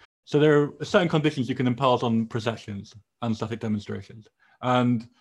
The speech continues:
these are, are called Section twelve and Section fourteen of the Public Order Act, and they're basically police conditions about when, when you can assemble, when you can march, where you can march,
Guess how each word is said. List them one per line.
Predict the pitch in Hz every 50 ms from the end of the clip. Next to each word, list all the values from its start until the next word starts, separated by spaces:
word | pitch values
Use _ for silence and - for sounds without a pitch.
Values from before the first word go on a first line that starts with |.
| _ _ _ _ _ -
these | 135 131 127 127
are, | 127 127 127 127 -
are | 123
called | 117 - 123 117 113 -
Section | - 147 131 - - 117 110
twelve | 113 - 127 117 117 117 113 110
and | 107
Section | - 123 - - 113
fourteen | 104 - 113 - - 117 110
of | 104
the | 104 101
Public | - 104 101 104 101 107
Order | 107 104 107 107
Act, | 104 - - _ _ _ - - 113 -
and | 131 131
they're | 131 131
basically | 127 160 143 143 135 131 123 117 113
police | 117 - 139 135 127 127
conditions | - 131 110 120 113 - 123 110
about | 110 107 110 104 98
when, | 113 120 117 113 - - _ -
when | 131 135 135 135
you | 135 131
can | - 135
assemble, | 123 113 - 139 131 131 120 127 120 120 120 120 120 117
when | 127 123 123 123
you | 117
can | - 123 117
march, | 117 120 117 117 117 117 - -
where | 117 131 131 123
you | 123 120
can | 117 - 120 113
march, | 110 113 110 107 - - - - -